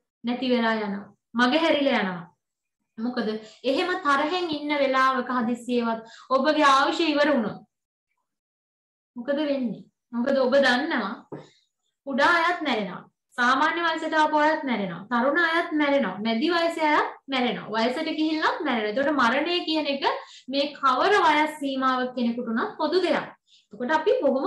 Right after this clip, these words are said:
කල්පනාවෙන් තමයි ජීවිතේ තීරණ තීන්දුව ගන්න ඕනේ.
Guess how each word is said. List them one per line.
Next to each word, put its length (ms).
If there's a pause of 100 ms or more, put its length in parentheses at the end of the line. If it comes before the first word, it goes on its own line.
කල්පනාවෙන් 840
තමයි 320
ජීවිතේ 600
තීරණ 460
තීන්දුව 420
ගන්න 260
ඕනේ. 280